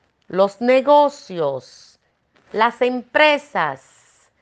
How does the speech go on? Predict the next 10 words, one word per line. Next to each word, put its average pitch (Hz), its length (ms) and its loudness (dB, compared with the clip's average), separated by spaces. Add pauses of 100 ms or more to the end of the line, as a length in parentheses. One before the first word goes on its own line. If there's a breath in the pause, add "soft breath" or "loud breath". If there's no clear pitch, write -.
(480 soft breath)
ser 330 300 2
reconocidos 247 1200 -4
como 170 380 -2
alguien 190 580 -4
importante 139 1080 -4
en 127 160 -10
la 123 120 -6
tierra. 120 600 -10 (880 soft breath)
Sin 185 260 -2
embargo, 139 1040 -2